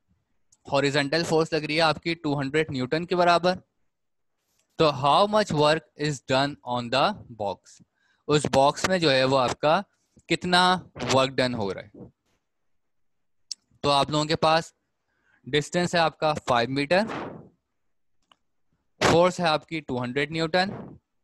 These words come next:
और work done आपको find out करना है। तो बेटा,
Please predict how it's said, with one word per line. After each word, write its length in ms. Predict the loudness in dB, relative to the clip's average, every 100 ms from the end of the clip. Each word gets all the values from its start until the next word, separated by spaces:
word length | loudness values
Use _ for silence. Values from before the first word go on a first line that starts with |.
| _ _ _ _ 0
और 140 | 2
work 260 | 4 0 2
done 160 | 0 0
आपको 360 | -2 0 0
find 320 | 2 -2 -2 -4
out 140 | -4 -4
करना 240 | -2 -2
है। 160 | -2 -4 _ _ _ _ _ -2
तो 80 |
बेटा, 360 | 0 2 0